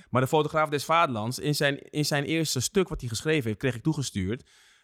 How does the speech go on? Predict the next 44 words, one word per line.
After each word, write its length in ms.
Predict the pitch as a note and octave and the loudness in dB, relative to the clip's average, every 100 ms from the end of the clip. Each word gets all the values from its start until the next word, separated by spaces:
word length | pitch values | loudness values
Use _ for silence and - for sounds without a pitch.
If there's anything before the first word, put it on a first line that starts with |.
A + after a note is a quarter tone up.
| _ | _
Ehm, 920 | A#2 A2+ G#2+ G2+ G2 F#2 F2 E2+ D#2+ | 2 2 2 0 -2 -4 -6 -8 -4
nou 160 | A#2 | -2
ja, 200 | C#2+ F2+ | -2 -6
er, 160 | - G2+ | -10 -8
er 80 | A2+ | -4
is 120 | A#2 | -2
best 200 | G2 F3 | 2 2
wel 100 | C#3 | 2
veel 400 | A2 - C#3 C3 | 0 2 4 4
aan 100 | A2 | 2
de 60 | G2 | 2
hand 240 | G2+ B2 | 0 0
in 140 | D3 D3 | 2 2
de, 180 | D3 | 0
in 160 | D3 C#3+ | -2 0
Nederland 460 | C#3 C#3 C#3 C#3+ - | 0 0 -4 -6 -6
en 240 | A#2+ A#2 | -4 -2
in, 160 | - B2 | 2 4
in 100 | A#2 | 4
de 100 | F#2 | 4
wereld 340 | A2 D#3 F3+ | 4 4 4
rond 220 | D3 D3+ | 0 -4
fotografie. 680 | - D3 C#3 C#3 - D#3 F3 _ _ | 0 -2 -2 -6 -2 -4 -6 _ _
Eh, 140 | G2 | -8
te 160 | F#2 A2+ | -6 -2
weinig 280 | A2+ B2 B2 | 2 2 2
betaald, 580 | B2+ C3 A#2+ B2 B2+ - | 0 4 6 4 -2 -4
fotojournalistiek, 840 | A#2+ A2+ - A2+ A2+ - A2+ - | -2 0 0 0 0 -2 -4 -6
eh, 140 | - | -6
in 80 | G2+ | -4
het 100 | F#2+ | -2
algemeen. 720 | - G#2 A2+ C3 C3 C3 C3 - _ - | 0 0 2 2 2 -2 -8 -12 _ -8
Dus 180 | G#2+ | -4
de 100 | G2 | -4
prijs 300 | G2 A#2 G#2+ | -2 -2 -2
staat 120 | B2+ A#2+ | 0 2
onder 160 | A#2+ | 2
druk, 220 | G#2 B2 C3 | 4 2 0
het 100 | G2+ | -2
beroep 240 | G#2 C#3+ | 0 0
staat 160 | - B2+ | -2 -2
onder 180 | B2 | -2
druk. 300 | A2 B2 C3+ | 0 2 0
Eh, 100 | F#2+ | -2